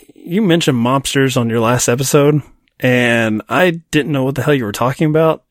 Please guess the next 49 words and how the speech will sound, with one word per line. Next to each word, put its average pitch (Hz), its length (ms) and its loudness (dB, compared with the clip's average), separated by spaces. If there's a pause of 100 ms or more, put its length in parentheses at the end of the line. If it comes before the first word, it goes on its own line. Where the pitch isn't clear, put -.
and 123 120 -6
so 127 100 0
I - 40 0
look 156 220 0
up 135 160 0
the 113 80 -8
poster, 104 520 -2 (160)
which 117 180 -8
is 120 80 -2
already 131 200 0
a 110 40 -6
pretty 139 220 -2
good 117 160 -4
sign 113 280 -4
of 107 120 -6
what 117 160 -4
type 131 240 -2
of 107 80 -10
<laughs> - 140 -4
movie - 360 0 (380)
you're 156 140 -2
gonna 139 180 0
get, 143 280 2
and 135 160 -2
I 131 80 -2
can't - 200 -4
remember 170 320 2
which 139 420 0
streaming 143 380 -4
service 127 320 -4
I 117 60 -4
have, 113 600 -4
but 117 100 -4
I'm 120 120 -4
totally 165 220 2
gonna 135 140 0
blame 123 300 -4
you. 123 220 -2
I've 104 100 -4
never 175 180 0
seen 139 240 0
this. 92 280 -8 (440)
I 135 120 -4
put 165 160 0
it 165 60 -2
on 135 220 -2
my 117 360 -2
up 127 200 -2
next - 520 -4